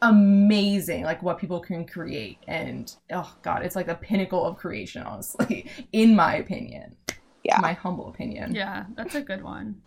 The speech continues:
Speaker 3: That's
Speaker 2: That's a
Speaker 3: definitely
Speaker 2: really
Speaker 3: one that
Speaker 2: good
Speaker 3: crossed
Speaker 2: choice.
Speaker 3: my mind. I'd love to hear all of our rejects, not now, because we don't have time.
Speaker 1: Yeah.
Speaker 3: But at some
Speaker 2: <laughs>
Speaker 3: point, all of the reject songs that almost made the, made the
Speaker 1: Mm.
Speaker 3: one, 'cause I bet there's
Speaker 2: Yeah.
Speaker 3: a number of good ones.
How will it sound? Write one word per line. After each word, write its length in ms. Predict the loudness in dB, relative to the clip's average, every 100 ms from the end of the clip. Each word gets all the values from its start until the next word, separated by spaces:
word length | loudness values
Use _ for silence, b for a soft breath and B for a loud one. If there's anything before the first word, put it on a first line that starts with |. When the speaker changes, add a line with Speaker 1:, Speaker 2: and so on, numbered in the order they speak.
| -6
Speaker 3:
That's 100 | 0
Speaker 2:
That's 40 |
a 160 | 2 2
Speaker 3:
definitely 60 | 2
Speaker 2:
really 120 | 2
Speaker 3:
one 40 |
that 100 | 2 2
Speaker 2:
good 40 |
Speaker 3:
crossed 280 | 2 0 0
Speaker 2:
choice. 40 |
Speaker 3:
my 120 | -6 -6
mind. 540 | -6 -8 -8 -10 -6 0
I'd 120 | 4
love 180 | 4 4
to 100 | -2
hear 220 | 0 2
all 180 | 2 2
of 120 | 0
our 100 | -2
rejects, 420 | -2 -2 -2 0
not 200 | 0 2
now, 320 | 4 4 2
because 240 | -4 -12 -8
we 120 | -8
don't 260 | -6 -8 -6
have 160 | -8
time. 320 | -6 -4 -2
Speaker 1:
Yeah. 300 | 0 0 -2 -4 4
Speaker 3:
But 120 | 8
at 100 | 8
some 320 | 6 8 8
Speaker 2:
<laughs> 120 | 6
Speaker 3:
point, 260 | 2 0 2
all 200 | 4 4
of 100 | 4
the 80 | -2
reject 440 | -2 -2 0 -2
songs 360 | -4 -4 -4 -2
that 180 | 0 0
almost 340 | -2 -4 -6 -8
made 240 | -10 -8
the, 240 | -8 -10 -10 _ -12
made 160 | -6 -4
the 60 |
Speaker 1:
Mm. 40 | -2
Speaker 3:
one, 260 | -2 -4 -8
'cause 140 | -8
I 80 | -8
bet 240 | -8 -8
there's 160 | -6 -4
Speaker 2:
Yeah. 320 | -4 -4 -8 -16 _ _ _ _ _ _ _ _ _ _ -8
Speaker 3:
a 40 |
number 280 | -6 -4 -6
of 160 | -8 -10
good 160 | -12
ones. 520 | -10 -10 -12 -14 -18